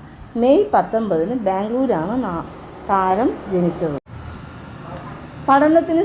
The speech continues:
ശേഷം മോഡലിങ്ങിലൂടെയാണ് സീരിയൽ രംഗത്തേക്ക് കടന്നു വന്നത്. മുപ്പത് വയസ്സാണ് ഇപ്പോൾ താരത്തിന്. വിവാഹിതയല്ല.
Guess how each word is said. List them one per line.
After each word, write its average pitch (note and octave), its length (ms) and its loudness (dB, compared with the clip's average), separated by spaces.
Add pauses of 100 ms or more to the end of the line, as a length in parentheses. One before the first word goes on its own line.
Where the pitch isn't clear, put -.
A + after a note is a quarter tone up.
ശേഷം G3+ 400 0
മോഡലിങ്ങിലൂടെയാണ് A3+ 1160 2
സീരിയൽ A3 400 2 (100)
രംഗത്തേക്ക് F3+ 520 0 (380)
കടന്നു G3 300 2
വന്നത്. D#3 360 0 (320)
മുപ്പത് F#4+ 400 4
വയസ്സാണ് G3+ 480 2
ഇപ്പോൾ F#3 200 -2
താരത്തിന്. F3 560 -2 (140)
വിവാഹിതയല്ല. F#3+ 720 0